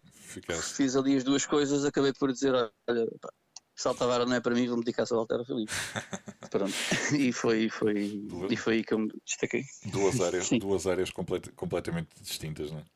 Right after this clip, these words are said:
Speaker 1: Ou melhor, eh, lá está, é, é,
Speaker 2: Não,
Speaker 1: tu,
Speaker 2: por
Speaker 1: o, o
Speaker 2: acaso
Speaker 1: princípio,
Speaker 2: complementam-se, porque
Speaker 1: exatamente, é isso. O, O
Speaker 2: O,
Speaker 1: pri-
Speaker 2: o, o halterofilismo
Speaker 1: Uhum.
Speaker 2: é muito utilizado pelos atletas do atletismo, saltadores,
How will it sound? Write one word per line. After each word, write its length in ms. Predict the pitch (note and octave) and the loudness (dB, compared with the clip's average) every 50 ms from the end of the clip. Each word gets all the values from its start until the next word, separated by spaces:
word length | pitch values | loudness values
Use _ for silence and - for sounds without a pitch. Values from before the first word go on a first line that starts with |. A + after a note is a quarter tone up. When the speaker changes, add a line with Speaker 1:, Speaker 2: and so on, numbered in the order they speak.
| _ _ - - - - - _ | _ _ -20 -20 -20 -20 -16 _
Speaker 1:
Ou 80 | - C3+ | -6 -2
melhor, 220 | B2+ G#2 F2+ E2+ E2 - | 2 2 2 2 2 0
eh, 380 | A#2+ A#2 A#2 A2+ A#2 A2+ A2 F#2 | 0 0 0 0 -2 -2 -2 0
lá 120 | A2 G#2+ | 0 0
está, 200 | F#2+ - G2+ G2+ | 0 0 0 0
é, 400 | F#2+ E2+ E2 F2+ F#2 E2+ F#2+ F#2+ | 0 0 0 0 0 2 2 0
é, 40 | F#2 - | 0 0
Speaker 2:
Não, 400 | G2 - - B3+ A#3 A#3 A3 A3 | 0 0 2 2 4 4 4 4
Speaker 1:
tu, 100 | A3 A3+ | 4 6
Speaker 2:
por 120 | B2+ - | 8 8
Speaker 1:
o, 20 | |
o 40 | A#3+ | 8
Speaker 2:
acaso 240 | B3 - - - - | 8 8 8 8 8
Speaker 1:
princípio, 140 | - B2+ - - - C3 B2+ | 6 6 6 4 4 4 4
Speaker 2:
complementam-se, 480 | - F#3 E3 C3+ C3+ - A#2+ A2 - | 4 4 4 2 2 0 -2 -4 -4
porque 40 | A#2+ | -4
Speaker 1:
exatamente, 640 | G#2+ G2+ A2 G2+ G2 B2+ A#2+ A#2 E2 D#2 D2 - - | -2 0 0 0 0 0 -2 -2 -2 -6 -12 -12 -10
é 160 | F2 D#2+ D#2 | -8 -6 -6
isso. 260 | D2+ - - - - - _ _ _ - - _ _ _ _ _ _ _ _ _ _ _ _ _ _ _ _ _ - | -6 -6 -8 -8 -10 -14 _ _ _ -20 -20 _ _ _ _ _ _ _ _ _ _ _ _ _ _ _ _ _ -20
O, 320 | - - - C3+ C3 - - _ _ _ _ _ - - - C#3+ | -20 -18 -16 -16 -16 -16 -18 _ _ _ _ _ -20 -16 -8 -4
O 120 | A2+ A#2+ | -2 0
Speaker 2:
O, 20 | A#2 | 0
Speaker 1:
pri- 160 | - - B2+ | 0 0 0
Speaker 2:
o, 360 | A#2+ A2 A2 - - - G#2+ A2 | 0 0 0 -2 -4 -2 0 0
o 40 | |
halterofilismo 680 | A#2 A2+ - C3 A#2 A#2 A#2 - C3 B2 A#2+ A#2+ B2 B2 | 2 2 2 2 2 2 2 2 2 4 4 2 2 2
Speaker 1:
Uhum. 20 | B2+ | 2
Speaker 2:
é 220 | B2 A#2+ A#2+ A#2+ | 2 2 2 4
muito 280 | A#2+ C3 C3 A#2+ - B2 | 4 4 4 2 0 -2
utilizado 400 | - - A#2+ G#2+ A2 A2+ A2 - | -2 0 0 2 2 2 0 0
pelos 300 | - A2+ A2 G#2+ G#2 A2 | -2 -2 0 0 0 -2
atletas 400 | G#2+ - - G#2+ - - A2 G#2 | -2 0 0 -2 -2 -2 -4 -4
do 80 | G#2 | -6
atletismo, 540 | G2 - G#2 G2 - - A#2 A#2 A2+ A2 G#2 - | -4 -2 -2 -4 -2 -2 -2 -2 0 -2 -2 0
saltadores, 680 | - G#2+ - - G#2 F#2 G#2+ A#2 A#2+ A#2 A2 G#2 G2+ | 0 0 0 0 0 0 2 2 2 2 0 -4 -10